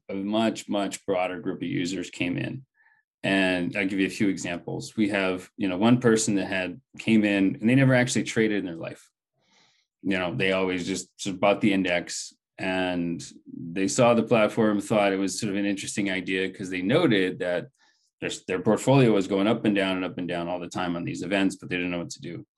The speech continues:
So they come in and they s-, within three days, they had trading strategies and were out there trading, you know, have an account of about fifty thousand,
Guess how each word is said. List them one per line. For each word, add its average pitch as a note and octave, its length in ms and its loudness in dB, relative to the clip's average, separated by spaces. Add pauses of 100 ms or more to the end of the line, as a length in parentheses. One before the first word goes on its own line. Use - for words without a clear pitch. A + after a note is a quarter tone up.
(640)
So - 140 4
they C3+ 120 10
come B2+ 240 6
in A2 220 4
and G2+ 120 2
they F#2+ 120 -2
s-, - 260 -8
within G2 600 -2
three A2+ 280 0
days, G2 400 0
they F#2+ 100 -8
had F#2 220 -6
trading G2 320 0
strategies F#2 840 -2
and F#2 140 -12
were F2+ 260 -6
out F#2 200 -4
there F#2 160 -4
trading, F#2 640 -2
you F#2+ 100 -6
know, F2 180 -6 (140)
have F#2+ 220 -4
an F#2 80 -2
account G2 340 -2
of F#2 100 -2
about F2 220 -4
fifty G#2+ 240 -4
thousand, F#2 640 -2